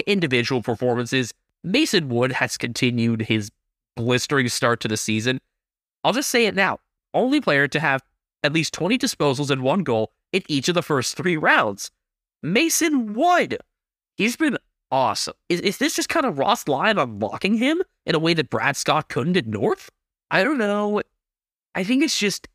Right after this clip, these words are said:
Speaker 2: he's playing his absolute best right now.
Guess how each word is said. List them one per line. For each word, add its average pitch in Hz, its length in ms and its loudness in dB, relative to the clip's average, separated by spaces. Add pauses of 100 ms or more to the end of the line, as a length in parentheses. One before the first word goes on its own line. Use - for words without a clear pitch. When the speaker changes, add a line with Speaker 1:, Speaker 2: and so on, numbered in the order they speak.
(420)
Speaker 2:
he's 165 220 -4
playing 147 340 0
his 127 160 0
absolute 104 560 0
best - 300 0
right 78 220 -4
now. 50 260 -8